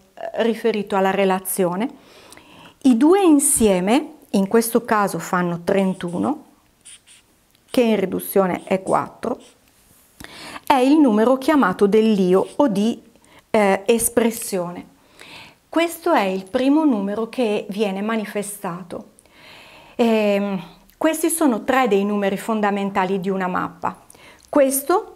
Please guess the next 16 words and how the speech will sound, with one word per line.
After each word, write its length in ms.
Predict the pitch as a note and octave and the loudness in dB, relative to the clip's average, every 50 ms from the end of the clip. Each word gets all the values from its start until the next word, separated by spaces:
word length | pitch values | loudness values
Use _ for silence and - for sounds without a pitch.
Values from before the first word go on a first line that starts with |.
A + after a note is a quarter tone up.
| - - | -20 -8
rappresenta 880 | _ B3 B3 A#3+ A#3 - C4 B3+ B3+ G#3 G3 A3 G3 F3+ F3+ F3 F#3+ F#3 | _ 0 0 0 0 0 0 0 2 2 0 0 -2 -2 -4 -6 -6 -4
il 80 | F#3+ | -4
nostro 440 | G3+ A3+ A3+ A#3+ A#3 - - D4+ D4 | -2 -2 -2 -4 -6 -8 -4 -2 -2
essere 360 | C4 F#3 F#3+ - - A#3 A3 A3+ | -2 -2 -2 -4 -4 -4 -2 0
nel 220 | A3+ A#3 A#3+ A#3 | 0 0 2 0
mondo, 460 | A3 G3 F3+ F3 F3 F#3 F#3+ - - - | 0 0 -2 -6 -8 -10 -10 -10 -6 -2
un 200 | A#3+ B3 B3+ B3+ | 0 2 2 4
mon-, 420 | B3+ B3+ A#3+ A#3 A#3 A#3+ A#3 A#3 | 4 4 4 2 2 0 -2 -2
un 240 | - A#3 A3+ A3+ A3+ | -2 0 0 2 2
numero 400 | A#3 B3 B3+ C4 C#4+ D4 D#4 D#4 | 2 2 2 2 0 0 0 0
riferito 640 | D#4 C#4 A#3 - - - A3 G#3+ G#3+ G3+ G#3 - B3 | 0 -2 -2 -2 -2 -2 -2 -2 -4 -4 -2 0 2
al 100 | B3+ B3 | 2 2
nostro 460 | A3 G#3+ G3+ G3 G3+ - - - A#3 | 0 -2 -4 -8 -10 -8 -6 -4 -4
modo 340 | A3 G#3 G3 F#3+ F3+ G3+ G3+ | -2 -2 -2 -2 -2 -2 -2
di 100 | F3 G3+ | -2 -4
fare, 560 | G3 - - G3 F3 E3+ E3+ F3 - - - | -8 -4 -2 -2 -2 -2 -4 -6 -8 -12 -16